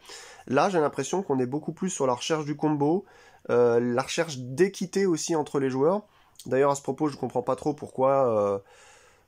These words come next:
le, voilà, le, le séparatiste n'a pas, n'a pas un petit peu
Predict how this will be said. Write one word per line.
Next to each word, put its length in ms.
le, 960
voilà, 260
le, 160
le 100
séparatiste 540
n'a 100
pas, 340
n'a 120
pas 400
un 80
petit 180
peu 240